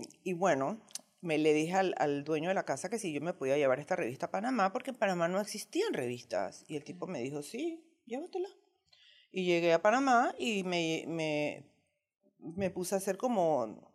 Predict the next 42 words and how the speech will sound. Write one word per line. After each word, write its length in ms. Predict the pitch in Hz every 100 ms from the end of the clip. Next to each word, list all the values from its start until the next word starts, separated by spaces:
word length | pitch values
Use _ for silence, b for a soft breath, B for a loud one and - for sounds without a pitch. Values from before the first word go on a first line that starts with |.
| _ -
como 200 | 185 196
un 80 | 254
estudio 380 | 262 285 277
de 80 | 294
mercado 800 | 196 151 151 - 240 123 90 80
de 140 | 160
revista. 520 | 156 156 156 147 147 143
Y 60 | 196
mucha 240 | 202 233
gente 180 | 240 269
me 100 | 220
decía 160 | 170 269
que 100 | 175
vas 140 | 175
a 60 | 254
fracasar, 600 | 220 127 - 190 123 - B B B
vas 160 | 190
a 100 | 254
quebrar. 600 | 269 170 170 175 147 185 -
Yo 100 | 214
no 80 | 269
soy 200 | 277 254
un 100 | 240
fracaso. 680 | 240 202 190 202 - 214 165 _ _ 190
Yo 200 | - 330
no 80 | 381
me 140 | 320
considero 480 | 220 190 190 170 175
un 80 | 185
fracaso 400 | 185 170 160 196
en 80 | 202
mi 140 | 127
vida. 480 | 127 135 110 117 165 _ _ _ _ -
Yo 240 | 170 202
he 40 | 220
logrado 400 | 226 220 220 220
muchas 280 | 254 311 294
cosas 720 | 262 196 - 220 311 - - B B B B -
porque 260 | 190 190
me 140 | 180 175
ha 100 | 175
tocado 800 | 196 202 196 185 190 214 220